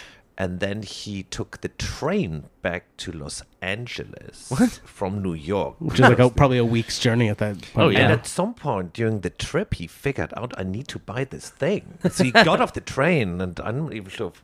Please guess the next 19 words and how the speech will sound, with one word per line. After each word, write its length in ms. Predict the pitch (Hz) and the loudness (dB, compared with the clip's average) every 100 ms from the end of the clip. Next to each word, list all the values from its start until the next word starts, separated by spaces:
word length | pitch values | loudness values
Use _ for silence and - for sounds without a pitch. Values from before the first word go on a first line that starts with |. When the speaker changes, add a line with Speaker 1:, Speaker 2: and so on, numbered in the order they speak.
| - | -16
Speaker 1:
were 80 | 95 | -14
you 180 | 113 107 | -12 -10
making 320 | 98 - 92 - | -8 -8 -8 -6
phone 160 | 87 | -4
calls 200 | - 185 | -4 -4
back 80 | - | 0
then? 60 | 127 | 4
Speaker 3:
Telegraphing, 600 | 123 135 131 143 156 185 | 6 6 6 6 6 6
Speaker 1:
No, 60 | |
Speaker 3:
I 100 | 190 | 8
guess, 200 | 254 165 | 8 6
Speaker 1:
telegraph. 300 | 120 156 156 | 6 6 4
Speaker 3:
yeah. 60 | - | 2
Speaker 1:
I 40 | - | -2
think 160 | 185 | -2
it 80 | 170 | -2
was 80 | 127 | -2
then 180 | 120 107 | -4 -4
telegraphing 1080 | - 123 175 104 78 85 - 78 76 85 | -4 -2 -2 -2 -4 -6 -8 -8 -8 -10